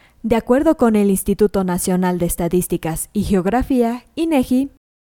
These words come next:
el promedio de gastos trimestral de un hogar en servicios privados de salud es de mil doscientos sesenta y seis pesos.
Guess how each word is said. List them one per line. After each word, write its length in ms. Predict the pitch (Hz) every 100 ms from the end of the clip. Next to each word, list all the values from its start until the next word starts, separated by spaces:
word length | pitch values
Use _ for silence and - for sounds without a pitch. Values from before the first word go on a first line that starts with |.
| _
el 160 | 240 233
promedio 460 | 220 214 254 330
de 140 | 330 226
gastos 360 | 202 196 202
trimestral 680 | - 185 175 175 190 185 175
de 140 | 190
un 160 | 262 330
hogar 340 | 339 277 220 208
en 120 | 196
servicios 520 | - 185 208 208 196
privados 500 | - 180 185 185 170
de 120 | 170
salud 380 | 165 247 277 277 - _ -
es 160 | 359
de 120 | 403 381
mil 240 | 254 247
doscientos 520 | 214 202 220 220 202
sesenta 400 | 196 190 185 180
y 20 |
seis 320 | 185 247 233 -
pesos. 540 | 202 180 - -